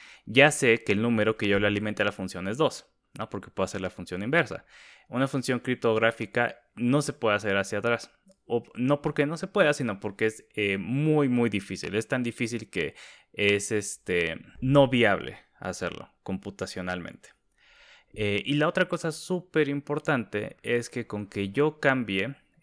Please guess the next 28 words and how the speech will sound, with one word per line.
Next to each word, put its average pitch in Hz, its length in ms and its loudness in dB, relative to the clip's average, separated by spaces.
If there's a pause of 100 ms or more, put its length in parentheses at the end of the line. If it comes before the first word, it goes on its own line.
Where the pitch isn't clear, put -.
eh, 90 280 -4
cualquier 160 760 -2
parte 143 640 2 (180)
de 92 180 -4
la, 90 400 -4
de 98 140 -2
la 95 140 -2
infor-, 98 280 -8
del 98 240 0
input, 160 500 -4 (360)
va 117 60 4
a - 80 0
cambiar 120 580 0
así - 480 -8 (220)
casi 147 240 -4
totalmente 123 560 -4
aleatoriamente, 113 1160 -2 (400)
eh, 98 580 2
todo 110 240 6
mi 98 160 2
output. - 400 -2 (600)
Entonces, 156 1120 -2 (120)
así 147 380 0
yo 175 200 0
quiera 147 400 2
cambiar 120 640 2
un 135 200 2
nombre 135 720 2